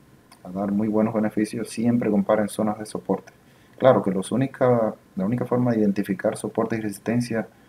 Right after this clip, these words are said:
no son las líneas. Esta es la, la,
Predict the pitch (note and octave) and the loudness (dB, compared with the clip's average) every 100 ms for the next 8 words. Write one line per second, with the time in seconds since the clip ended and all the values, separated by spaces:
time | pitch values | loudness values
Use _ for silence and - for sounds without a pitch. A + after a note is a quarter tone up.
0 | _ - _ - G#2 G#2+ A2 - A2 G#2+ | _ -20 _ -6 0 0 0 0 0 2
1 | F#2 F#2+ A2 F#2 E2 - - _ _ - | 0 0 2 2 0 -8 -20 _ _ -20
2 | - A2 A2+ A#2+ A2 G2 F2+ F2 - | -8 -4 -2 0 0 0 -2 -6 -8